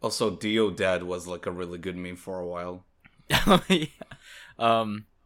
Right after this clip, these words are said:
Speaker 2: I can't really tell much from the preview, but I, I keep up. I read this every week when it gets released for, um,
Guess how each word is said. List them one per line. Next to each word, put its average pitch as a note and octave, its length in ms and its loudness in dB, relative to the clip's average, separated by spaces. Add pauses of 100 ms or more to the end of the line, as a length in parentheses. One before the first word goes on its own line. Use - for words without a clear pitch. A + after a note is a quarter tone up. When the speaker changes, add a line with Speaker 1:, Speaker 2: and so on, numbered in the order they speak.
(1040)
Speaker 2:
I A#2 40 -4
can't D#3+ 220 4
really D3 180 4
tell C3+ 160 4
much A2+ 240 4
from A#2 140 -2
the A2 60 -4
preview, G#2+ 480 -2
but G2 300 0
I, F2+ 180 -6 (440)
I A2+ 80 -2
keep - 320 0
up. A#2 160 6
I C3 100 8
read F3 220 2
this C#3+ 140 2
every A#2 240 4
week G#2 240 -4
when A2+ 120 -2
it G2 100 -4
gets - 240 -4
released G2 480 -6 (160)
for, G2 280 -2
um, F#2 420 -2